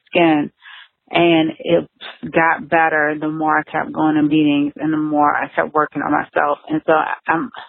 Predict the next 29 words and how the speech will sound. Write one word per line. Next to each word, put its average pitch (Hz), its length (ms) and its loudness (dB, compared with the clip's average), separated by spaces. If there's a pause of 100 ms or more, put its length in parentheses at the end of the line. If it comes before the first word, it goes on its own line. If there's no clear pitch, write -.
(220)
I 170 160 2
understand 170 320 -2
it's 165 80 -4
not 180 240 2
an 156 100 -8
easy 165 400 -4
thing. 147 380 -2
I 147 60 0
mean, 151 260 -2
I 156 140 2
was 160 180 -2
in 165 140 0
program 156 500 0
for 156 120 -2
about 151 420 0 (880)
three 180 280 6
years 180 380 6
or 165 200 0
so, 160 100 0
and 151 240 0
I - 20 0
had 165 180 2
to 160 140 -2
tell 170 140 0
my 151 160 0
mom 156 320 2
no 156 220 2
about 151 280 -2
something. 147 460 -6